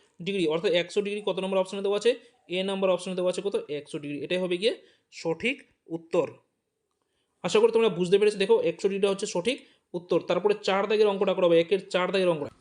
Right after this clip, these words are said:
দেখো, চার দাগে কী দেওয়া আছে? sin theta minus cos theta equal to zero হলে থিটার মান কত? দেখো,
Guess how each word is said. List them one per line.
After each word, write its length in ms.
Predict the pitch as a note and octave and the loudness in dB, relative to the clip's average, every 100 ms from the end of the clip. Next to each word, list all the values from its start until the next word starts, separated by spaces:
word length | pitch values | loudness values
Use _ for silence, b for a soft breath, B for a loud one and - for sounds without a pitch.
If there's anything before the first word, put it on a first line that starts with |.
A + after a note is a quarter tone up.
| B B B B B | B B B B B
দেখো, 220 | F#3 G#3 B3+ | 6 6 4
চার 240 | A#3+ A3 | 4 4
দাগে 100 | A3+ | 2
কী 140 | A3+ | 4
দেওয়া 160 | A3+ A3+ | 4 4
আছে? 240 | A3 A3 | 2 -2
sin 320 | G3 G3+ A3 A3+ | -2 0 0 -4
theta 300 | A3+ G#3 G#3+ | -2 -2 0
minus 300 | G#3 G#3 G#3 | 0 -2 -2
cos 220 | G3 G3 | -2 -2
theta 160 | G3+ G3+ | 0 2
equal 200 | G3+ G3 | 4 2
to 80 | F3+ | 2
zero 140 | F#3 | 2
হলে 180 | F#3+ G3 | 2 0
থিটার 320 | F#3+ F#3+ G3+ | -2 -2 0
মান 160 | F#3+ F3+ | 0 -2
কত? 140 | E3 | -2
দেখো, 160 | F3 | 0